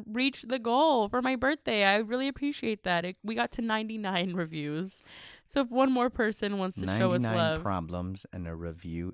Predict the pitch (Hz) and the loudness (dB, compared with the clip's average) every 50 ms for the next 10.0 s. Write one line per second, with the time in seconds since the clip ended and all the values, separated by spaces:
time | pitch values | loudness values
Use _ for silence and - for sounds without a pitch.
0 | - - 85 85 90 85 76 76 69 67 - 202 180 185 175 165 - 156 151 156 | -8 -10 -10 -10 -10 -10 -8 -8 -6 -4 -4 -2 -2 -2 -4 -4 -6 -8 -8 -6
1 | 156 170 - - 262 262 240 - - 185 170 - - - 160 - - 175 165 165 | -8 -6 -6 -4 -4 -4 -4 -6 -8 -10 -10 -8 -8 -8 -8 -6 -6 -6 -4 -4
2 | 175 180 190 180 - 254 247 - - 226 208 - - 175 165 165 160 165 - - | -4 -6 -6 -6 -6 -6 -6 -6 -8 -8 -8 -8 -8 -8 -6 -6 -8 -8 -8 -10
3 | - 247 220 214 226 202 202 180 165 156 156 160 - - 170 165 - - 165 160 | -10 -8 -6 -4 -4 -2 -2 -2 -2 -4 -6 -8 -6 -8 -8 -8 -6 -6 -4 -4
4 | 160 - - _ - - - - - - - - - 247 254 262 254 240 240 285 | -6 -8 -12 _ -20 -20 -20 -20 -20 -14 -4 2 6 8 8 8 6 4 0 0
5 | 285 247 269 277 285 285 - 285 - 302 277 226 - 254 233 233 240 247 - - | 0 2 4 4 4 4 0 -6 -4 -4 -4 -2 0 0 2 2 0 -2 -4 -6
6 | 240 - - 247 247 240 - - 240 220 208 208 208 208 202 190 190 185 185 180 | -4 -4 -4 -4 -4 -4 -2 -2 0 0 0 -2 -2 -2 0 0 0 0 -2 -2
7 | 180 180 175 190 208 220 233 226 226 226 220 220 226 226 - - - - - - | -2 -2 -2 0 2 2 4 4 6 4 4 2 0 -4 -10 -18 -20 -20 -20 -20
8 | - _ - - 196 202 190 175 175 170 175 170 165 175 165 139 - _ _ _ | -20 _ -4 0 2 4 4 4 4 2 0 0 -2 -2 -4 -6 -8 _ _ _
9 | _ _ - - 208 220 240 247 254 269 262 262 254 254 254 247 247 247 247 247 | _ _ -10 -6 -2 2 4 4 4 4 4 2 2 2 2 2 2 2 2 2